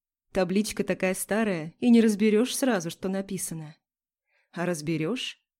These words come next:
язык сломаешь, пока прочитаешь. Интересно,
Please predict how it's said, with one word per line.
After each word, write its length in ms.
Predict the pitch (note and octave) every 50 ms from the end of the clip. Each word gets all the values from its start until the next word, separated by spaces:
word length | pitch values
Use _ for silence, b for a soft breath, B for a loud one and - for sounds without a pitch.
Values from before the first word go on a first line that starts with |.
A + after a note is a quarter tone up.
| _ _ _
язык 480 | - - G#3+ C4 C#4 A3 E3+ E3+ - -
сломаешь, 500 | - D#3 D#3+ D#3 D#3 D#3 D3+ D3+ - -
пока 240 | E3 D#3 - D#3+
прочитаешь. 800 | - - - - - E3 - F3 D#3+ D3+ D3 D#3 - - - - _ _ _ _ _ _ _ _ _ _ _ _ _ _ b b b b b b b
Интересно, 840 | D4 C#4+ C#4 C4 D4 D4+ D4 B3+ G#3 E3 - - F#3 E3 D3+ D3+ -